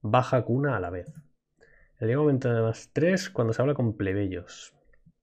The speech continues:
Oferta final. Cuando un comerciante pierde la paciencia contigo durante el regateo, tendrás una oportunidad más de realizar una oferta. Pues sí, pues vamos a poner esta. Correcto. Vale, pues entonces ahora entiendo que esa habilidad la tengo independientemente de que tengo aquí habilidad de cuatro.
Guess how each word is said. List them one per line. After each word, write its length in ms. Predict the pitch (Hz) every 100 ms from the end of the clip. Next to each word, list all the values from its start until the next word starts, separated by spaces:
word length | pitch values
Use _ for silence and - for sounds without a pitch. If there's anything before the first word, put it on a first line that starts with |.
| _ _ _ _ - - - - _ _ _ -
Oferta 260 | 131 156
final. 400 | - - 110 95
Cuando 200 | - 101
un 40 | 131
comerciante 420 | 147 135 127 113
pierde 340 | - 117 117
la 80 | 117
paciencia 320 | 110 110 107
contigo 420 | 101 95 95 101 92
durante 320 | 98 95 95
el 80 | 92
regateo, 320 | 92 92 127
tendrás 340 | 113 104 120
una 120 | 131
oportunidad 480 | 113 107 - 101 113
más 280 | 117 120 135
de 80 | -
realizar 320 | 101 95 120
una 80 | 110
oferta. 400 | - 85 - -
Pues 200 | - -
sí, 100 | - - _
pues 140 | -
vamos 240 | 98 95 -
a 40 |
poner 220 | 110 104
esta. 380 | - - - - _ _ _ _ _ _ - 175 170 175 _ _ _ _ _ - - _ - - - -
Correcto. 760 | - 107 101 104 120 - 98 - - - - -
Vale, 220 | 85 - -
pues 200 | 101 -
entonces 460 | 90 107 123 120 -
ahora 220 | 107 101
entiendo 400 | 101 107 131 147
que 240 | 165 92
esa 160 | 117 -
habilidad 300 | 104 101 104
la 100 | 107
tengo 200 | 95 104
independientemente 760 | 117 98 90 95 98 104 107 123
de 60 |
que 60 | 110
tengo 200 | 95 101
aquí 320 | 95 127 -
habilidad 360 | 120 95 87 87
de 100 | 80
cuatro. 480 | 85 87 - -